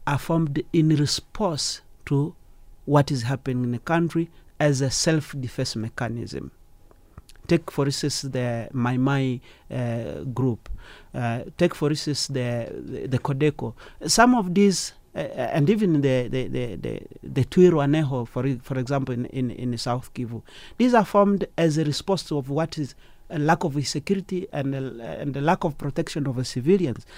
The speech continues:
So people just decide that, "No, we're going to form ourselves." But what is interesting is that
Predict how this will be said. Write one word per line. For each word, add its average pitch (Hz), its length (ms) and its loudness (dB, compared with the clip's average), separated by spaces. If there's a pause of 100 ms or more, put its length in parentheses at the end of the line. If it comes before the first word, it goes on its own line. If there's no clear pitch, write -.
(160)
So 180 420 4
people 220 240 4
just 160 260 0
decide 151 340 -2
that, 139 100 -4
"No, 185 180 2
we're 160 160 4
going 156 220 4
to - 80 -8
form 139 260 0
ourselves." 120 340 -6 (260)
But - 360 2 (140)
what 190 280 2
is 214 200 2
interesting 175 460 2
is 139 80 -2
that 143 460 -2